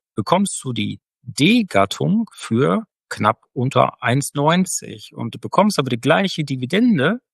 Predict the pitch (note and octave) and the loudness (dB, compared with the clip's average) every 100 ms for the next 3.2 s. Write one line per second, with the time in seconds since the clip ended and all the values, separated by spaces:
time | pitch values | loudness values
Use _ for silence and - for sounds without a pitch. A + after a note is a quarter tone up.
0 | - C3 C#3 C#3+ C#3 C3+ C3 C3 C3 B2 | -6 2 2 2 -2 -2 2 2 0 -2
1 | B2 G#2+ G2+ - _ - G#2+ A2 - B2 | -4 -4 -6 -12 _ 0 2 4 0 -2
2 | D3+ C3+ E3+ - A2+ B2 C#3 - - A2+ | -2 0 0 0 -2 2 2 0 -2 0
3 | D3 - | 0 -2